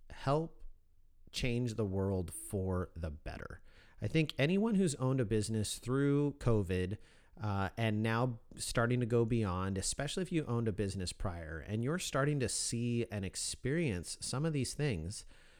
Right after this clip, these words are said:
you know, we have a really unique opportunity where we can quit. We can throw the towel in and we can say, "This is too much. These clients are too entitled. It's too hard." Or we can take that moment and realize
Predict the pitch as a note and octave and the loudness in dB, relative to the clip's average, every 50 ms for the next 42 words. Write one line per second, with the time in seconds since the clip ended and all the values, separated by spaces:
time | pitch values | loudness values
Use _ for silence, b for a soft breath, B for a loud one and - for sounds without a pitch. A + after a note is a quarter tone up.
0 | b b b b - C#3+ D3 C3+ C3+ F3+ A#3 C#4+ C#4 A3+ A#3+ F#3 C#3 D3+ D#3+ E3+ | b b b b 0 2 2 2 2 0 0 0 0 0 0 2 4 4 4 4
1 | D#3+ B2 A2 A2+ A2+ A2+ A#2+ C#3 D3 - - - G2 G2 - - F#2+ - - D#3 | 2 2 2 0 2 2 2 2 2 0 -4 -6 -6 -6 -4 -6 -6 -4 -2 0
2 | D#3+ D3 A2+ G#2+ G2+ G2 A2 A#2+ C3+ E3 G#3+ A3 - B3+ B3+ G3+ - - - - | 2 2 2 2 2 2 2 2 2 2 0 0 -2 -2 -2 -2 -4 -4 -4 -2
3 | - B2+ - - - - - - A#2 B2+ D#3 D3+ F3+ D3+ C3+ - C3+ C#3 D3 D#3 | -2 -2 -2 -4 -10 -20 -16 -4 -2 0 0 2 2 0 2 2 4 6 6 6
4 | D#3+ E3 E3+ E3 D#3+ B B B B B B B - G#2 A#2+ - - D3 D#3 D#3+ | 6 6 4 2 0 B B B B B B B -2 -2 0 4 6 6 6 6
5 | D#3+ E3 E3 E3 E3 D#3+ C#3+ C3 B2+ A#2 C3+ B2+ - - A#2 A2 G#2+ G#2 - - | 6 6 6 6 4 4 4 4 2 2 0 0 0 2 2 4 2 2 0 -4
6 | - - - - B2 A#2+ C#3 D#3+ F3 E3+ - - - A2+ G2 - - - G#2 G2 | -6 -8 -4 -2 -2 0 0 -2 -2 -2 -4 -2 0 0 -2 0 -2 -4 -2 -2
7 | G2 F#2 - - F#2 - - A2 G#2 G2+ F#2+ F2 F2 - - - D3+ D#3+ D#3 D#3 | -2 -4 -4 -6 -6 -2 0 0 2 2 2 0 2 4 4 4 6 4 4 4
8 | D3+ D3 A2+ F#2 - - - - F3 F3+ D3+ G2+ F2 D#2+ D2+ D#2 D#2 - - - | 4 2 0 -2 -6 -8 -4 -2 0 0 0 0 -2 -4 -6 -8 -8 -10 -14 -6
9 | - E3+ F3 F3 C3 G2 D#2+ D2 C2 - B B B B B B B B A2+ B2 | -4 -2 0 2 2 2 2 0 -2 -4 B B B B B B B B -2 -2
10 | D3+ - - F#3+ E3+ - - B2+ B2 C#3 - - F3 F#3 - G2+ A#2 A#2 B2+ C#3 | -2 0 0 -2 0 4 4 4 4 4 -2 -6 -8 -8 -6 -4 -2 -2 0 0
11 | C#3 A2+ F#2+ F#2+ F#2 F#2+ G#2 A2 A2 G#2 G#2 G2+ G2+ G2+ F#2+ F2+ - | 0 0 0 -2 -2 -2 -2 0 0 0 0 0 0 0 -2 -2 -6